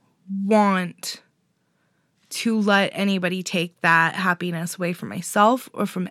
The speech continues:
anybody around me, from anybody. You know what I mean? That's, that's how I wanna go into twenty twenty-two. Fearless and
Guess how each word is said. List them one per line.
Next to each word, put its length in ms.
anybody 600
around 320
me, 120
from 200
anybody. 640
You 240
know 100
what 100
I 40
mean? 260
That's, 680
that's 260
how 100
I 80
wanna 240
go 180
into 160
twenty 300
twenty-two. 600
Fearless 1200
and 500